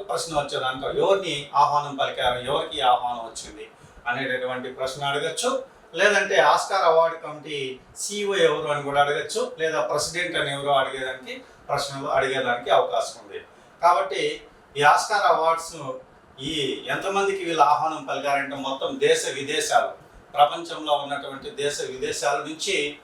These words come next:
ఈ ఆస్కార్ అవార్డు ఎంపిక కోసం ఓటింగ్లో పాల్గొనడానికి ఐదు వందల ముప్పై నాలుగు మందిని ఎంపిక చేయడం జరిగింది. ఐదు వందల ముప్పై నాలుగు మందిని ఎంపిక చేశారు. అయితే ఇండియా నుండి ఎవరిని ఎంపిక చేశారు అనేటటువంటి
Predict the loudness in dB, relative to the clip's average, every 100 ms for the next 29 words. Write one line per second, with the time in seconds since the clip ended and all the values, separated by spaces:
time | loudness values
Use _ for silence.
0 | -20 -20 -6 2 6 6 6 4 4 4
1 | 2 0 -4 -6 -8 -12 -8 -6 -4 -4
2 | -2 -2 0 0 2 0 2 2 0 -2
3 | 0 0 0 -6 -6 -6 -10 -20 -20 0
4 | 2 4 2 0 0 2 2 0 -2 -2
5 | 0 -2 -2 -4 -4 -2 -2 -4 -6 -12
6 | -20 -14 -8 -8 -8 -10 -6 -6 -6 -8
7 | -8 -8 -14 -14 -2 0 0 0 4 4
8 | 4 -4 -10 -10 -6 2 4 4 -2 -10
9 | -8 -8 -10 -14 -12 -12 -8 -8 -10 -16
10 | -18 0 0 2 4 4 2 2 4 4
11 | 0 0 0 -2 -4 -12 -20 -4 2 4
12 | 4 0 -2 -2 -8 -8 -6 2 2 2
13 | -2 -6 -12 -14 -16